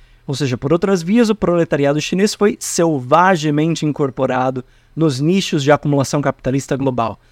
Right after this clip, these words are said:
E agora a própria China busca exportar e valorizar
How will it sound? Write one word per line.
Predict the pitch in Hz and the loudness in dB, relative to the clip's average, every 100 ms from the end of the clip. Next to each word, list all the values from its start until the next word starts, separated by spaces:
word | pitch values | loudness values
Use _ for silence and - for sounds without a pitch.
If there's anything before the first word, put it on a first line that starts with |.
| _ _ | _ _
E | 165 | 2
agora | 151 165 | 4 4
a | |
própria | 170 147 160 165 | 4 0 0 -2
China | - 160 165 | 0 -2 -2
busca | 123 180 180 143 | -2 -4 -4 -6
exportar | - 147 123 147 160 | -6 -4 -4 2 2
e | |
valorizar | 165 143 135 127 127 160 | 4 0 0 -2 0 0